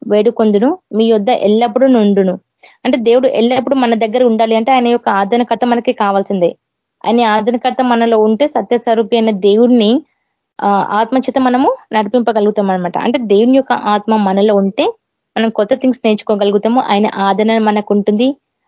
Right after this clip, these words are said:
ఆయన సహవాసం మనకు ఉంటుంది, ఆయన తోడు మనకు ఉంటుంది. కాబట్టి ఆయన సత్యంలోనే మనం నడిపిస్తూ ఉంటాం అనమాట దేవుడు.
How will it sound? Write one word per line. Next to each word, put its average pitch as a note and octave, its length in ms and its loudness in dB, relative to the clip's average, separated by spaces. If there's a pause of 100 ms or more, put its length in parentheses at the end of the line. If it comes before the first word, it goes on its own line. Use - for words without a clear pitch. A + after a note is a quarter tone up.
(160)
ఆయన G#3 200 0
సహవాసం A#3 580 -2
మనకు A#3 280 0
ఉంటుంది, A#3 300 0
ఆయన G#3 180 0
తోడు G#3+ 300 0
మనకు A3 340 0
ఉంటుంది. G#3 260 0
కాబట్టి G#3 540 -2 (380)
ఆయన A#3 140 0
సత్యంలోనే A#3+ 600 0
మనం B3+ 260 2
నడిపిస్తూ G#3 440 -2
ఉంటాం F#3 180 -2
అనమాట F3+ 180 -2
దేవుడు. F3+ 420 2